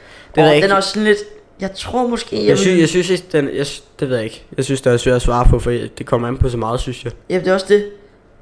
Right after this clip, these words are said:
Speaker 2: Øhm, men jeg tror måske, jeg havde gået med at, jeg tror måske, jeg havde, øh, havde have someone else save your life. Eller have, have en anden en til at redde mit liv.
Speaker 1: Men det er også, altså, hvem, hvem t-,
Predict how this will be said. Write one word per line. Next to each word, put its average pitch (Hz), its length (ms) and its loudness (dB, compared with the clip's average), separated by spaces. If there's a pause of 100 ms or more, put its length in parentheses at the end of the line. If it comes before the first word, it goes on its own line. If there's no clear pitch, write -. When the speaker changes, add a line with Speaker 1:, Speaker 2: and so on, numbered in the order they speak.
Speaker 2:
Øhm, 175 320 -2
men 165 240 -6
jeg 170 120 -2
tror 202 260 -6
måske, 190 320 -6
jeg 196 80 -4
havde 170 180 -4
gået 190 220 -6
med 190 120 -4
at, 165 400 -2 (1040)
jeg - 100 -20
tror - 160 -10
måske, - 280 -12
jeg 330 80 -10
havde, 165 500 -8
øh, - 160 -8 (560)
havde 185 240 2
have 170 120 0
someone 190 560 -4
else 185 460 -6
save 175 280 -6 (100)
your 165 280 -6
life. 165 200 -12 (380)
Eller 165 120 -4
have, 160 240 -2
have 165 200 -4
en 165 60 -4
anden 175 180 -6
en 170 160 -6
til 165 100 -10
at 170 80 -6
redde 170 160 -6
mit 165 100 -6
liv. 170 100 -2
Speaker 1:
Men 147 80 -2
det 151 60 2
er 156 40 2
også, 156 140 -6
altså, 139 180 -6
hvem, 151 160 0 (160)
hvem 165 280 -4
t-, - 160 -16